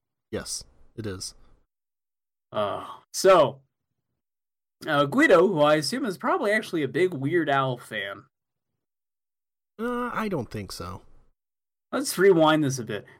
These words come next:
Speaker 2: Guido was once a normal boy who liked girls and cheese and Weird Al Yankovic.
Speaker 1: <laughs> He blew his brains out like Weird Al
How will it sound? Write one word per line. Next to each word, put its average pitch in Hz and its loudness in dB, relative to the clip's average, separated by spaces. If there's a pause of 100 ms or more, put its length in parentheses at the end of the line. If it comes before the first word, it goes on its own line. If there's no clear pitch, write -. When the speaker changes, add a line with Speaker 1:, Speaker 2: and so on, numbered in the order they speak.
Speaker 2:
Guido 349 6
was 196 4
once 190 -2
a 156 -2
normal 175 0
boy 160 2
who 139 -4
liked 156 0
girls 175 0
and 165 -4
cheese 165 -6
and 151 -6
Weird 156 -2
Al 147 0
Yankovic. 117 -4 (260)
Speaker 1:
<laughs> - -14 (3000)
He 120 -8
blew 139 -6
his 131 -8
brains 156 -6
out 120 -10
like 120 -10
Weird 147 -6
Al 165 -4